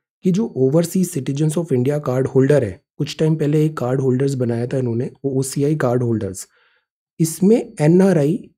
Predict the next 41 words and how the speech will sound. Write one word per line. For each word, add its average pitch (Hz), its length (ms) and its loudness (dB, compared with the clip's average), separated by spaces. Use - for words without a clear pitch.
कोटा 143 360 -2
सीट्स 139 420 -6
जो 131 140 2
है 131 300 -2
एजुकेशन 131 680 -2
इंस्टीट्यूशंस 143 760 -2
में, 98 160 -10
ये 165 160 2
उसको 185 300 2
क्लेम 139 260 2
कर 107 140 -6
सकते - 320 -18
हैं - 100 -20
एजुकेशन 127 500 -2
इंस्टीट्यूशंस 107 760 -12
में। - 360 -8
एनआरआई 147 340 0
कोटा 143 320 0
कुछ 147 200 -2
सीट्स 143 280 -4
रिजर्व 123 300 0
होती 131 320 -2
है, - 180 -8
ओसीआई 185 500 2
वाले 143 280 0
भी 156 260 0
एजुकेशन 131 520 -4
में 185 100 -2
उस 151 280 -8
सीट्स 127 240 -6
को 180 140 -2
क्लेम 143 260 -2
कर 165 140 0
सकते 120 340 -6
हैं, - 120 -16
और 165 160 0
ये 147 220 4
जो 190 140 4
होगा 156 360 0
based 139 300 -2
on 247 100 -2